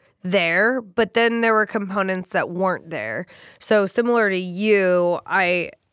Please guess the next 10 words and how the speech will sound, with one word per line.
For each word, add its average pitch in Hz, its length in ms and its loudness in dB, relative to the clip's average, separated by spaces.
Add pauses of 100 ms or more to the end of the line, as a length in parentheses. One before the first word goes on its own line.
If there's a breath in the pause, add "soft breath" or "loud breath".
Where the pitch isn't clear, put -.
was 214 240 -2
working 208 440 0
for 180 220 -2
organizations 175 1300 -2
that 165 460 0 (1000 soft breath)
I 214 100 4
didn't 190 280 2
really 202 260 0
feel 185 300 2
aligned 170 580 0